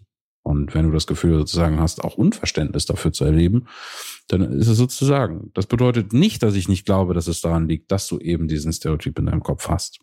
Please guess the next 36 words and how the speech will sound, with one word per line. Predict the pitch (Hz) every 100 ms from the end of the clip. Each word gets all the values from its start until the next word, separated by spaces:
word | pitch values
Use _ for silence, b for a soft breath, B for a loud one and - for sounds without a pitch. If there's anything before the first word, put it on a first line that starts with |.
| -
und | 82
dass | 87 -
du | 87 78
einem, | 87 80 78 - 87 85
also | 87 85
dass | 80 -
du | 82
der | 78 78
Geschichte | 80 107 110 95
mit | 82 80
einem | 85
männlichen | 92 87 82 78
Protagonisten | 82 82 80 80 - 80 82 _ _ _ _ _ _ _ _ _ _ -
das | -
entweder | 95 92 87 80
fast | - - - -
immer | 120 147
verzeihst | - 82 - 76 82 113 - - _ _ _ _ _ _ _ _
oder | 90 90
so | 80 76 71 _
gut | 113 120 82
wie |
immer | 73 78
verzeihst, | - 78 - 78 90 - - - _ B B B B B _ _
ähm, | - 87 85 82 85
und | - - 104 117 110
sozusagen, | 98 92 87 90 87
dass | -
du | 85
das | 87
im, | 80 87 78
gegebenenfalls | 87 85 82 87 82 80 - - _
zum | - -
Beispiel | 80 82 -
auch | 76 -
attributionsmäßig | - 85 73 78 78 - 95 120 - 80 85 - 90 -